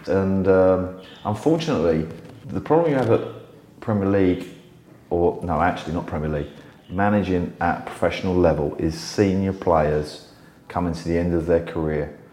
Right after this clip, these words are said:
actually not realising that you are trying to do the right thing by them. They think that you're doing everything wrong for them. It might be that you've changed, you know, that you're t-, trying to take the team forward, and that they now become a byproduct.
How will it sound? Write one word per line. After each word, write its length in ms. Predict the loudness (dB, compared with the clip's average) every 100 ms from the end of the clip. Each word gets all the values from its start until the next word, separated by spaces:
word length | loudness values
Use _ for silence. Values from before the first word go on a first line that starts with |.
| -6
actually 600 | -2 -2 -6 -6 -2 0
not 320 | 0 0 0
realising 720 | 2 4 2 0 -4 -4 -6 -8 -6
that 140 | -2
you 220 | 2 2 2
are 120 | 0
trying 340 | 0 2 2
to 60 | 4
do 140 | 2
the 100 | 2
right 260 | 2 2 0
thing 220 | -4 -2
by 140 | -2
them. 180 | -2 -4 -8 -18 -6
They 260 | 0 0
think 320 | 2 0 0 0
that 80 | 0
you're 180 | 2
doing 280 | 2 2 2
everything 540 | 2 0 0 -2 -2 -10 -16 -12
wrong 380 | -4 0 2 2
for 140 | 0 -2
them. 200 | -2 -6 -14 -20 -20 -8
It 120 | -4
might 300 | 0 2 0
be 160 | 0 0
that 160 | 0 0
you've 180 | -2
changed, 420 | -2 -2 0 0 -4 -14 -20 -8
you 220 | 0 2
know, 240 | 4 2 2
that 120 | 0
you're 120 | -2
t-, 380 | -2 -2 0 0
trying 220 | 2 2
to 60 | 0
take 180 | -4 -4
the 60 |
team 260 | -4 -2 0
forward, 400 | 2 2 2 0 -6 -18 -4
and 380 | 0 0 -2 -6 -16 -6
that 220 | -4 0
they 160 | 0 2
now 260 | 2 2
become 260 | 0 -2 -4
a 60 |
byproduct. 720 | 0 2 2 0 -2 -2 -4